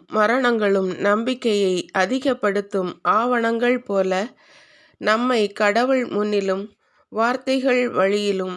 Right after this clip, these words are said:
வலுப்பெறச் செய்வதாகவும் அமைய வேண்டும். நிலை வாழ்வு அல்லது இறை அமைதி நமக்கு பின்வரும் கடவுளின் வழித்தோன்றல்கள் வாழ்விலும் வளம் சேர்க்க வேண்டும்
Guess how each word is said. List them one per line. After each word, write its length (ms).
வலுப்பெறச் 680
செய்வதாகவும் 960
அமைய 400
வேண்டும். 440
நிலை 360
வாழ்வு 500
அல்லது 480
இறை 360
அமைதி 500
நமக்கு 480
பின்வரும் 640
கடவுளின் 760
வழித்தோன்றல்கள் 1040
வாழ்விலும் 580
வளம் 360
சேர்க்க 480
வேண்டும் 460